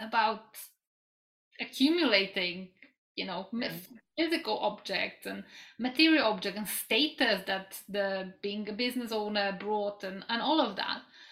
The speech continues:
Speaker 1: And it all exploded. Uh, there were very unhappy people
Speaker 2: Yeah.
Speaker 1: because of our business decisions. Uh, we were accused of all sorts of things quite publicly. And it was literally not just losing the business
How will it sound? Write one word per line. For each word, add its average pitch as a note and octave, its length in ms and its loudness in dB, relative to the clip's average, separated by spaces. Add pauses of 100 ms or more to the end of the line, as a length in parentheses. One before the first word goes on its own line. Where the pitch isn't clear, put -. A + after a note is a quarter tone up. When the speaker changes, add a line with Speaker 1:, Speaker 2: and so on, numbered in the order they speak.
(440)
Speaker 1:
And B3+ 120 6
it B3+ 200 2
all C4+ 320 6
exploded. A3+ 880 0 (240)
Uh, G#3 480 2
there A3+ 100 -2
were A3+ 280 -2 (120)
very C4 280 8
unhappy A3 800 0
people G#3+ 400 0
Speaker 2:
Yeah. G3 60 -6
Speaker 1:
because G#3 460 -10
of G3+ 240 0 (280)
our G3+ 160 2
business G#3+ 400 2
decisions. C#4+ 680 4 (200)
Uh, F#3 360 0
we G#3+ 120 -4
were G3+ 180 -4
accused G3+ 460 -4
of F#3 100 -6
all G#3+ 140 -4
sorts B3+ 300 -4
of C4 100 -2
things A#3+ 280 -4
quite F#3 200 -6
publicly. C4 760 -2
And A3 140 0
it A3+ 100 -4
was A3+ 180 -4
literally A#3+ 400 -2
not B3+ 160 0
just B3+ 260 -6
losing G#3+ 400 -4
the F#3 80 -6
business B3+ 460 0